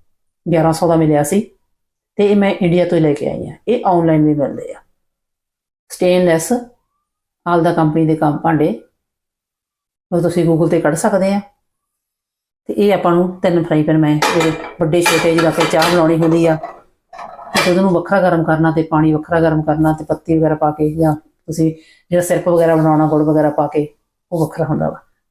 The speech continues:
ਤਾਂ ਕਿ ਭਾਂਡੇ ਲਵੇੜਨ ਤੋਂ ਮੈਂ ਕੰਜੂਸੀ ਨਹੀਂ ਕਰਦੀ, ਤਾਂ ਕਿ ਆਪਾਂ ਸਹੀ ਚੀਜ਼ ਬਣਾ ਸਕੀਏ।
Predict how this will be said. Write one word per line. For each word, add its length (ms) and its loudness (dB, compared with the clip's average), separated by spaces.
ਤਾਂ 80 -12
ਕਿ 100 -4
ਭਾਂਡੇ 300 0
ਲਵੇੜਨ 320 2
ਤੋਂ 180 0
ਮੈਂ 140 2
ਕੰਜੂਸੀ 420 0
ਨਹੀਂ 140 0
ਕਰਦੀ, 420 -4
ਤਾਂ 100 -6
ਕਿ 100 -4
ਆਪਾਂ 220 -2
ਸਹੀ 240 -2
ਚੀਜ਼ 240 0
ਬਣਾ 180 0
ਸਕੀਏ। 360 -10